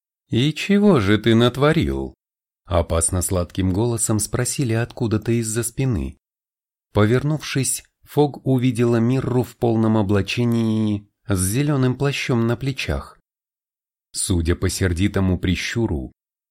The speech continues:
настроение у наместника ничуть не исправилось, даже если похмелье Теллор вылечил. «Ну-ка, ну-ка, расскажи,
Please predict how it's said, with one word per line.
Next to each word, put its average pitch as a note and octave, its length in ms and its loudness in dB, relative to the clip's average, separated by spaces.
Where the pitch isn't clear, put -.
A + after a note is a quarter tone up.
настроение C#3+ 1000 2
у C3 140 4
наместника C3 580 0
ничуть B2+ 420 0
не C3+ 180 2
исправилось, F2+ 840 -2
даже C#3 440 2
если D3 300 -2
похмелье A#2 640 2
Теллор B2+ 400 0
вылечил. F#2 680 -4
«Ну-ка, A2+ 640 4
ну-ка, C#3+ 380 2
расскажи, D3+ 680 0